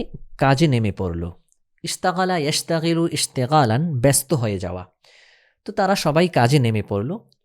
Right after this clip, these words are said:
তারা সবাই ব্যস্ত হয়ে পড়ল, ওয়া আমিলু,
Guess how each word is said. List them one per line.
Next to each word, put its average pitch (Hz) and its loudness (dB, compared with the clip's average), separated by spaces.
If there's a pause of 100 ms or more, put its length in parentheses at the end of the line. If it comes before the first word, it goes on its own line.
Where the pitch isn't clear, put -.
(880)
তারা 160 6
সবাই 175 4
ব্যস্ত 143 2
হয়ে 185 4
পড়ল, 190 0
ওয়া 156 0
আমিলু, 151 0